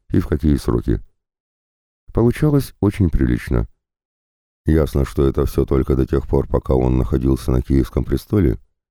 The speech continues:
но все равно чувствовать за собой серьезную силу было приятно.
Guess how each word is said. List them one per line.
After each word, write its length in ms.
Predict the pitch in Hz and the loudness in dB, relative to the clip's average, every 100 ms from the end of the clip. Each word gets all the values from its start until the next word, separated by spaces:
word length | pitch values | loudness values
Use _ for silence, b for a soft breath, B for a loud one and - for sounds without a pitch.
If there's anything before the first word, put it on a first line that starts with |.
| _ _ _ _ - | _ _ _ _ -4
но 100 | 123 | -4
все 180 | 117 123 | -2 -2
равно 220 | 127 131 | 0 0
чувствовать 460 | - 113 - 90 71 | 0 -4 0 0 0
за 80 | 76 | -2
собой 360 | 82 82 82 | 0 2 2
серьезную 520 | - 76 76 67 69 | 2 0 0 2 0
силу 300 | 69 101 107 78 | 0 0 2 2
было 220 | 73 71 | 2 2
приятно. 520 | 64 53 53 - | 0 -2 -2 -6